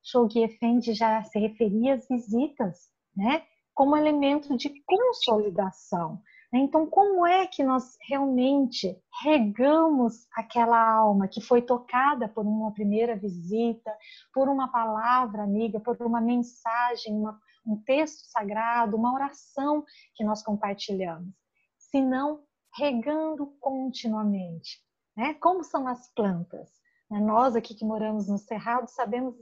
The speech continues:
muito bem, né, o quão necessário é aquela água regular que flui e que rega para que então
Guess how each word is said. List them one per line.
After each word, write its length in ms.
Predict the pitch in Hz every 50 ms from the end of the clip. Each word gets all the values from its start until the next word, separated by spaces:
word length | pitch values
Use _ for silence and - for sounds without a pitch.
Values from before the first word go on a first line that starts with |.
| - -
muito 580 | 202 208 220 226 254 285 311 320 311 311 - 226
bem, 340 | 196 214 214 220 226 220 220 - - - - _ -
né, 240 | 208 240 285 294 - _ -
o 280 | 294 285 262 294 - - _
quão 440 | - - 269 269 285 302 311 330 339
necessário 800 | 339 320 311 - 277 269 - - - 247 240 233 233 226 214 214
é 260 | 214 214 220 226 226 226 _ - - - - -
aquela 420 | 214 208 - 254 254 233 240 240
água 760 | 233 226 226 226 226 226 220 214 202 190 208 202 196 185 202 - _ _ _ _
regular 880 | - 269 240 220 233 226 214 208 208 214 214 214 208 202 196 196 190
que 180 | - - 233 214
flui 680 | - _ - 220 220 233 233 240 247 240 240 240 233 226 - - - _ -
e 60 | 220
que 140 | 208 - 240
rega 280 | - 247 262 277 262 302
para 240 | 302 - 320 320
que 160 | 311 320 - 330
então 500 | 320 311 302 302 - 294 294 320 359